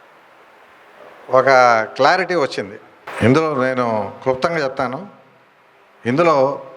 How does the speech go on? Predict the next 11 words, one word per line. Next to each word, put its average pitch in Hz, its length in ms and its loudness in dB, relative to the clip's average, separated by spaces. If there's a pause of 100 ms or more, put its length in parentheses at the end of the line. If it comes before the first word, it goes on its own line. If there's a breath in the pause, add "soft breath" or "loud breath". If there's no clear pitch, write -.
(220)
చేసే 196 280 2
పని 160 200 -4
మీద 180 160 -2
ముందర 156 460 -2 (140)
చేయించుకునేవాడికి 170 720 -2
క్లారిటీ 160 440 0
ఉందా? 127 420 -2 (2500)
ఏ 143 140 6
రకమైన 175 360 2
క్లారిటీ 160 420 2
అంటే, 151 540 -2